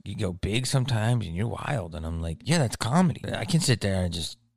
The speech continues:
look at you and say a joke really fucking monotone, and that can work sometimes too, but that's what comedy is. You have to go for it. You're eliciting a reaction."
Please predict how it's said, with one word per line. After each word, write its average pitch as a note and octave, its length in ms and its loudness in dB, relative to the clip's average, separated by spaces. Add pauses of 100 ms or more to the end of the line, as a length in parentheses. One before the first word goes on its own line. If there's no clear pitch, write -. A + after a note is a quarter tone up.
look G2+ 140 2
at G#2 100 -2
you F2+ 180 2
and E2 100 -2
say F2 220 0
a E2 60 0
joke E2 360 -2
really E2 220 -4
fucking D#2+ 300 -8
monotone, F#2+ 560 0
and E2+ 100 -4
that F2 240 -4
can - 160 -10
work F2 240 -4
sometimes F2+ 400 -2
too, G3 160 2
but - 240 -8
that's B2 160 4
what B2+ 80 4
comedy A#2+ 440 6
is. F#2 200 0
You F#2 80 2
have A2 240 0
to - 80 0
go A#2+ 380 6
for F#2 320 0
it. - 160 -10 (160)
You're C#3+ 200 8
eliciting D#3 1080 6 (100)
a A2+ 100 4
reaction." A2 920 2